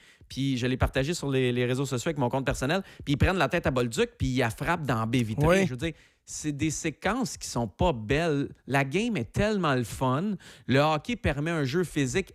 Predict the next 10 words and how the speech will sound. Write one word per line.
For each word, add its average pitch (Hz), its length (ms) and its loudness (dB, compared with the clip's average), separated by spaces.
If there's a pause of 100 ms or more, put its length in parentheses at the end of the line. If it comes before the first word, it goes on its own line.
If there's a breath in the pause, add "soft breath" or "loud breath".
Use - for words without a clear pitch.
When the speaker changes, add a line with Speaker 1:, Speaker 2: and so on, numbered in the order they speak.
Speaker 1:
légal 147 560 0
tellement 156 560 0 (100)
cool 185 460 0 (360 loud breath)
que 139 120 2
ces 151 200 0
séquences-là 196 680 -2
qui 156 140 -2
vont 143 220 0
trop 170 400 2
loin, 151 360 0